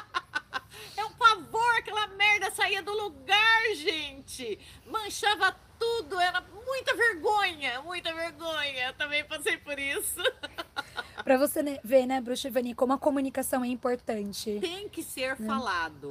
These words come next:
Speaker 2: Uhum.
Speaker 1: tá? Mas não este tipo, porque você vê,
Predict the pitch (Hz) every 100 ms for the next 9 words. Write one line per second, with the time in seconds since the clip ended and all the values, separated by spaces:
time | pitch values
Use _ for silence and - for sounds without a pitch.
0 | 139 233 220 220 170 226 269 - 180 214
1 | 220 202 285 339 339 - - 277 - -
2 | 294 339 247 202